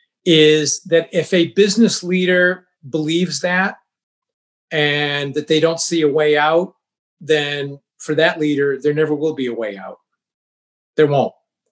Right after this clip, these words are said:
The first thing they have to do is start to re-examine their own headset and say, "Okay, how do I think differently about this? How do I think about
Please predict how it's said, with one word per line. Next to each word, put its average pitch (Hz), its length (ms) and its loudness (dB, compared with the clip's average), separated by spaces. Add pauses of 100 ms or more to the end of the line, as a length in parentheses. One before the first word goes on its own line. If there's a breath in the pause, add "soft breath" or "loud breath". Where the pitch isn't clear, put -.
(420 soft breath)
The 131 100 -2
first 220 320 4
thing 196 160 2
they 180 140 2
have 175 200 0
to 165 80 -6
do 156 260 2
is 143 100 -2
start 156 400 -2
to 139 260 -2 (240)
re-examine 151 920 -2
their 131 220 -4
own 170 200 2
headset 117 720 -8 (760)
and 139 140 -4
say, 139 600 0
"Okay, 135 540 0 (180)
how 175 220 2
do 226 120 2
I 196 120 2
think 190 320 -4
differently 147 440 -4
about 110 380 -12
this? - 500 -6 (420)
How 147 180 2
do 156 100 4
I 160 100 4
think 165 300 0
about 147 420 0